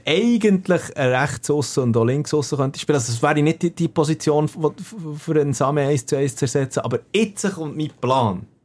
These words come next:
Warum? Was müsste jetzt I B eigentlich machen? So eine Idee wäre doch jetzt, äh, der, der, der Sami Bale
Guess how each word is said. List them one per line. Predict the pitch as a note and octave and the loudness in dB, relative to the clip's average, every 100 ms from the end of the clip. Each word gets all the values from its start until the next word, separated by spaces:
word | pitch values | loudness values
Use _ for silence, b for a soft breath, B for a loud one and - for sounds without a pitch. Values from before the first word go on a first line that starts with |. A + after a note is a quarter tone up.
| _ | _
Warum? | B2 B2+ F#3 | -4 -2 -2
Was | C#3+ A#2+ | -2 -2
müsste | G#3 - | 0 -2
jetzt | A3 | -4
I | G3+ G3 | -2 0
B | G3 F#3 | 2 2
eigentlich | E3+ E3 D3+ A#2+ | 0 0 -2 0
machen? | G#2+ G#2 - G2+ | 0 0 -4 -2
So | E3+ | 2
eine | A3 | 2
Idee | F3+ F3+ G#3+ A3+ | 2 2 4 4
wäre | F#3 E3+ | 2 2
doch | E3 | 0
jetzt, | F3 F3+ - | -2 -2 -2
äh, | F3+ B B B B | -2 B B B B
der, | - B2 A#2 G#2+ - C3+ - B2 A#2 | 0 4 4 2 0 -6 0 0 0
der, | A#2 A#2 | -2 -4
der | - A#2+ | -2 -2
Sami | F3+ G#3+ G#3+ | 2 2 2
Bale | D#3 D#3+ G#2 | 2 2 0